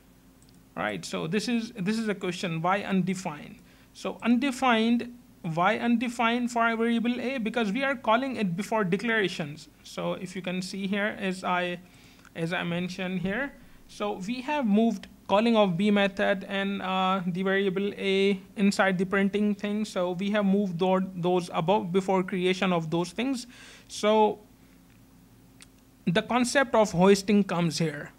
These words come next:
All variables and declarations move at the top of JavaScript code, so that they will not give you errors. They will, they will only, uh, give you undefined, because undefined is a unique value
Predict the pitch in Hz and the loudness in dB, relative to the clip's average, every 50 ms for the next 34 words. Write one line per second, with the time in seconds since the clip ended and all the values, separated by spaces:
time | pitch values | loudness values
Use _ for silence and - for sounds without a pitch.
0 | - _ _ - 196 220 247 247 247 233 226 220 214 196 220 226 220 202 208 190 | -20 _ _ 6 6 6 6 6 4 4 4 4 2 2 2 0 0 0 2 4
1 | 185 185 170 185 170 - 208 202 202 202 196 - - 208 202 196 175 180 175 180 | 4 4 4 2 0 2 4 4 6 4 4 2 2 2 2 2 4 4 6 6
2 | 208 240 247 240 - 214 214 208 180 190 196 190 - 196 190 220 247 - 233 226 | 6 4 4 0 0 2 2 2 4 2 0 2 2 0 0 0 0 -2 -2 0
3 | 202 196 196 190 190 190 185 - - 196 175 185 - 180 160 170 214 247 269 - | 4 4 6 6 6 4 0 -2 -4 -6 -6 -4 -4 -2 0 0 0 0 -2 -8
4 | - - - - - - - - - - - - 220 226 233 - - - - - | -14 -20 -20 -20 -20 -20 -20 -18 -12 -8 -2 2 4 4 4 2 0 -6 -16 -20
5 | - - - - - 170 156 165 214 214 240 233 - - - - - - 226 165 | -20 -20 -16 -10 -8 -8 0 2 2 4 2 2 -4 -10 -18 -20 -14 -10 -2 0
6 | 214 233 254 262 269 285 294 285 233 185 196 233 202 214 233 240 - 185 190 185 | 0 2 2 0 2 4 4 6 6 6 6 6 6 6 4 6 6 6 6 6
7 | 160 147 143 143 - - - - - - - - 160 170 196 196 233 247 262 240 | 6 4 0 -4 -10 -12 -14 -16 -20 -12 -8 -2 2 4 4 4 4 0 0 -2
8 | 247 - - - - 170 185 202 214 247 254 247 208 214 226 240 254 247 240 254 | -6 -8 -8 -4 -2 2 2 2 2 2 -2 0 2 4 4 4 4 2 2 0
9 | 226 190 - - 190 170 170 165 160 151 143 196 185 175 196 202 - 185 185 180 | 0 0 -2 -2 0 0 2 2 0 2 2 2 2 4 2 2 4 6 6 6
10 | 160 180 170 - - 160 175 233 240 208 175 202 196 208 208 202 202 - - 214 | 6 4 4 2 -2 -2 0 0 0 2 0 2 2 4 2 2 2 0 4 6
11 | 220 233 202 254 240 - 240 233 247 254 247 - 214 190 196 196 170 165 196 208 | 6 8 6 6 2 2 2 4 4 4 2 2 2 4 6 6 6 8 8 10
12 | 214 226 226 220 185 180 175 175 175 185 185 185 | 10 8 6 4 2 2 4 4 4 2 0 0